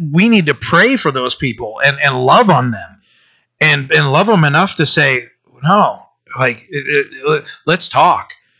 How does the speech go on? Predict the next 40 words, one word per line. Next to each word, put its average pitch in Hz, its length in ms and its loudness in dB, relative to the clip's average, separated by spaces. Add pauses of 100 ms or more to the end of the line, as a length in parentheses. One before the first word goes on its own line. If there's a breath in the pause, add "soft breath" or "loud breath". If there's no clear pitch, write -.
(300)
You 143 160 2
know, 147 120 2
there, 147 180 0
there 147 160 0
has 175 320 0
to 170 80 0
be 160 140 2
that, 147 220 2
you 160 280 -2
know, 160 140 0
if 160 200 0
we're 170 100 0
presented 151 480 -2
the 139 120 0
opportunity, 143 640 2
I 135 80 2
don't 147 160 -4
know 143 60 -4
how 147 140 0
many 139 340 -8 (500 soft breath)
wolf, 139 420 0 (200)
wolf 175 380 0 (160)
man 147 320 2
women 147 280 2
we're 143 140 0
gonna 131 160 -4
see 240 280 2
downtown 123 640 -2
or 139 120 2
whatever, 135 400 2
but 135 260 0 (380 loud breath)
it's, - 420 0
you 160 140 2
know, 160 180 2
it, 160 280 -6
Matt 147 380 2
was 156 200 -4
trying 156 420 -2
to, 156 140 -6
but 156 200 0